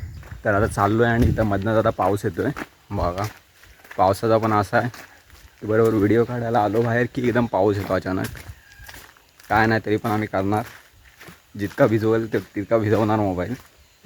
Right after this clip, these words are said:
वॉटरप्रूफ नाही आहे, तरी पण ठीक आहे, एवढ्यात काय खराब नाही होत लगेच. तर आलो आहे आता इकडं बघू शकता, अक्षरधाच्या इथं आलो आहे.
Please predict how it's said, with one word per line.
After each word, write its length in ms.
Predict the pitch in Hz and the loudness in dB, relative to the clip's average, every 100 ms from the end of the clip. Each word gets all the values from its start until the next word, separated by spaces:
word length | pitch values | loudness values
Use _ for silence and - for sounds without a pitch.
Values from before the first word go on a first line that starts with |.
| - - _ - - _ - - _ _ - - - | -20 -20 _ -20 -20 _ -20 -20 _ _ -20 -16 -2
वॉटरप्रूफ 460 | 98 95 110 117 | 0 0 -2 -2
नाही 240 | 117 107 107 | 0 2 0
आहे, 140 | 101 143 _ - | -2 -8 _ -4
तरी 140 | 101 | -2
पण 160 | 101 104 | 0 -2
ठीक 260 | 113 98 | -4 -6
आहे, 140 | 92 95 - _ _ _ - - - _ _ _ - | -6 -6 -10 _ _ _ -20 -20 -20 _ _ _ -4
एवढ्यात 260 | 104 98 101 - | 0 0 0 -2
काय 460 | 107 107 104 98 92 101 - - - _ _ | 2 4 6 4 2 -4 -14 -20 -20 _ _
खराब 320 | 127 117 110 107 | -2 0 0 0
नाही 160 | 110 | 0
होत 220 | 110 101 | 0 -2
लगेच. 360 | 95 90 110 - - - - - - - - - - _ _ - - | -6 -6 -6 -10 -20 -20 -20 -20 -20 -20 -20 -20 -20 _ _ -20 -8
तर 60 | 90 | -2
आलो 260 | 95 95 | -2 2
आहे 80 | 110 | 0
आता 180 | 98 110 - - _ | 0 -8 -10 -18 _
इकडं 280 | 107 95 104 | -10 -4 -2
बघू 200 | 95 95 | -2 -6
शकता, 280 | 98 - - 123 - - - _ _ - - - 110 | -10 -12 -14 -14 -16 -20 -20 _ _ -16 -8 -4 -2
अक्षरधाच्या 580 | 90 - 117 120 - 110 | -2 2 4 4 4 0
इथं 140 | 95 | 0
आलो 160 | 92 | -2
आहे. 100 | 87 | -2